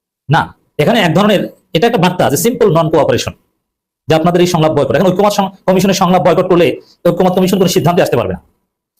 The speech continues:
জামাতের এই সিদ্ধান্তের ফলে শহীদদের বাংলাদেশ, যেই বাংলার মাটিতে শহীদদের রক্ত ঝরেছে,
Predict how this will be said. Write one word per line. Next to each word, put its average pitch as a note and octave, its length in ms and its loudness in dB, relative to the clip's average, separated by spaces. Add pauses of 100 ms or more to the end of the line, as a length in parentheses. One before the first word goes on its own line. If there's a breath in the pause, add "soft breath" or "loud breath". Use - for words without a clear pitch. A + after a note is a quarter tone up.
(340)
জামাতের A#3+ 320 2
এই B3 60 4
সিদ্ধান্তের A3 400 2
ফলে F3 280 0 (880)
শহীদদের A#3+ 560 2
বাংলাদেশ, G3+ 540 0 (840)
যেই B3 220 0
বাংলার G#3+ 380 0
মাটিতে F#3+ 400 -2 (840)
শহীদদের F#3 380 0
রক্ত - 340 0
ঝরেছে, D#3+ 380 0